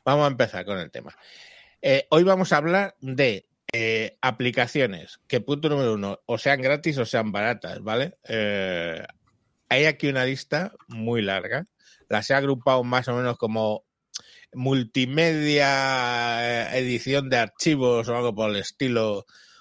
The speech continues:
Otra que pone juegos, sistemas, trabajo, ¿vale? Porque puede ser trabajo normal o trabajo rar uno como el de Samuel o el de Rafa. Y luego uno de cacharreo que me da miedo ni siquiera ver, que es la mitad de las cosas que ha puesto aquí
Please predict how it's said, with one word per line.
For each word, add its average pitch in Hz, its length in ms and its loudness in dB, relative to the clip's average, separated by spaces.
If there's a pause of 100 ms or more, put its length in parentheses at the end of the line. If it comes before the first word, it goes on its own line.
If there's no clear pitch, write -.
Otra 127 280 0
que 117 80 0
pone 107 280 -4
juegos, 113 760 0
sistemas, 139 920 -2
trabajo, 117 600 -2 (160)
¿vale? 101 240 -6
Porque 98 380 -10
puede 104 160 -8
ser 113 160 -4
trabajo 107 420 -4
normal 101 500 -6
o 110 140 -8
trabajo 104 540 -2
rar 101 240 -4
uno 104 240 -4
como 95 220 -6
el 95 120 -8
de 90 360 -6 (640)
Samuel 104 440 0
o 98 140 0
el 95 100 -4
de 98 140 -2
Rafa. 131 480 -4 (160)
Y 117 260 2
luego 123 300 2
uno 117 220 0
de 107 200 0
cacharreo 117 540 -2
que 104 140 -4
me 95 160 -4
da 101 140 0
miedo 107 440 -2
ni 101 140 -12
siquiera 107 360 -4
ver, 107 180 -4
que 104 140 -4
es 98 60 -4
la 98 140 -6
mitad 92 240 -10
de 87 40 -8
las 87 100 -10
cosas 92 240 -10
que - 80 -10
ha 82 80 -8
puesto - 280 -10
aquí 85 420 -12